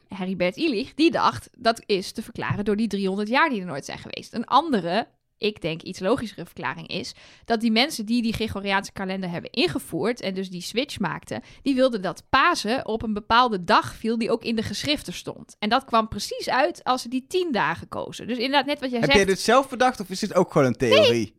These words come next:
Speaker 1: Nee, nee, dit is, dit is de meest logische
Speaker 2: Nee,
Speaker 1: theorie
Speaker 2: oké.
Speaker 1: over waarom ze niet, ehm, tien dagen, of niet dertien dagen, maar tien dagen geswitcht zijn, zodat het inderdaad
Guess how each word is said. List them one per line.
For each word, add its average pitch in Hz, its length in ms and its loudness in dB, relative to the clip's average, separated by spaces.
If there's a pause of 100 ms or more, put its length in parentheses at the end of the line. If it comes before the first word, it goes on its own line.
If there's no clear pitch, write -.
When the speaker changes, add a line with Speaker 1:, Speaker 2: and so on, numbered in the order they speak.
Speaker 1:
Nee, 453 120 0
nee, 403 100 0
dit 415 160 0
is, 381 240 -2
dit 320 240 -2
is 349 100 -6
de 240 400 2
meest 240 480 0
logische 285 440 6
Speaker 2:
Nee, 247 140 8
Speaker 1:
theorie 226 400 6
Speaker 2:
oké. 247 60 6
Speaker 1:
over 285 240 6
waarom 277 340 4
ze 285 120 -4
niet, 277 400 0 (160)
ehm, 247 340 4 (140)
tien 311 220 4
dagen, 247 540 0
of 240 80 0
niet 254 180 2
dertien 247 260 2
dagen, 233 260 2
maar 226 120 -2
tien 330 180 2
dagen 175 280 0
geswitcht - 320 -8
zijn, 220 160 0
zodat 359 180 -2
het 370 100 -4
inderdaad 247 480 0